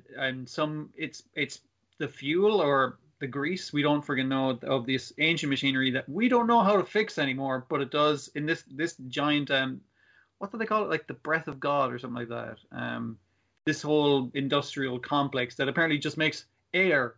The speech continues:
underwater, therefore it makes wind. Um, and there's, one of the lights on the board is, uh, red, so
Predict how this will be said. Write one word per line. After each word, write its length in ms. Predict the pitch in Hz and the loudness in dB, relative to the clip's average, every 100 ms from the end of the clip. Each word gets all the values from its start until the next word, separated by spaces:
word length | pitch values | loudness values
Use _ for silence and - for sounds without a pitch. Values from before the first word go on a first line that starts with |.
| - | -6
underwater, 540 | 143 131 131 131 127 | -4 -2 0 0 -2
therefore 360 | 123 131 131 127 | 0 -2 0 -4
it 40 | |
makes 260 | 120 127 - | -4 -8 -8
wind. 400 | 139 127 117 117 - _ _ _ _ | -4 -2 -2 -8 -16 _ _ _ _
Um, 520 | 123 120 123 120 120 123 | -4 -2 0 -2 -4 -6
and 140 | 131 131 | -2 2
there's, 320 | 135 135 - - - | 2 2 -2 -20 -14
one 300 | 135 143 160 | -2 2 2
of 80 | |
the 160 | 151 143 - | 0 -4 0
lights 320 | 143 156 160 | 2 2 0
on 80 | 147 | -2
the 80 | |
board 380 | 135 147 147 139 | -2 0 0 -2
is, 200 | 131 127 | -4 -4
uh, 260 | 135 135 131 | -2 -2 -4
red, 340 | 131 143 120 110 | 0 0 0 -10
so 380 | - 127 120 | -8 -8 -8